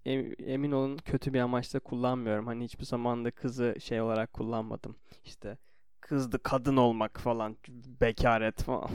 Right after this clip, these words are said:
<laughs> Salak salak şeyler olduğu için ben. Hani kızı oğlanın karşılığında kullanıyorum şu an. Ee, beni dövebilecek kızlar abi.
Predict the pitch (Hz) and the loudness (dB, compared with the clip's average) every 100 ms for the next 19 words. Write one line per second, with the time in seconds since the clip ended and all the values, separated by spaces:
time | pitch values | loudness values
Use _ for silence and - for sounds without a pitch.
0 | - - - - - 120 - 139 127 - | -4 -6 -10 -10 -6 -8 -4 0 0 0
1 | 131 135 135 143 143 - 120 113 - - | -2 2 2 2 -2 -4 -12 -12 -14 -20
2 | - 120 123 - 147 156 151 147 143 151 | -8 -4 -2 2 6 10 10 10 8 4
3 | 143 139 131 - 135 135 135 131 - - | 2 4 4 2 0 2 4 2 0 -2
4 | 123 113 110 107 - 143 135 165 - - | 0 2 2 0 -2 -2 -2 -4 -12 -20
5 | - - - - - - - - - - | -20 -20 -20 -20 -20 -20 -20 -20 -20 -20
6 | - - - - 143 135 131 131 127 127 | -20 -20 -20 -8 -4 -2 -2 -4 -6 -8
7 | 143 147 185 185 156 151 143 143 151 - | -2 4 6 12 12 12 8 8 6 6
8 | 131 117 110 110 101 110 | -2 2 2 2 0 -4